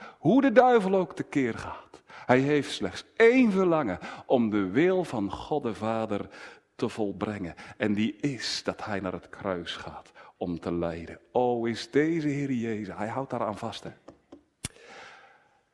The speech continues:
Dat is wat geweest. Af te zinken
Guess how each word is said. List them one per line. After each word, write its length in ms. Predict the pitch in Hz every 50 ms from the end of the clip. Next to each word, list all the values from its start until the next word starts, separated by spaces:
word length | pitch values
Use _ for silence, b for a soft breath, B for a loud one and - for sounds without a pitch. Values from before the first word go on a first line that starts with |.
| B B B B B _ _ _ _ - - B B B B B B B B B B B B B B B B B B _
Dat 180 | _ - - -
is 100 | - -
wat 120 | - -
geweest. 480 | - - - - - - - - - - _ _ _ _ _ _ _ _ _ _ _ _ _ _ _ _ _ _ _ _ _ _ _ _ _ _ _ _ _ _ _ _ _ _ _ _ _ _ _ _ _ _ _ _ _
Af 300 | - 120 - - - -
te 140 | - - 120
zinken 600 | 107 - - - 113 113 107 104 95 - -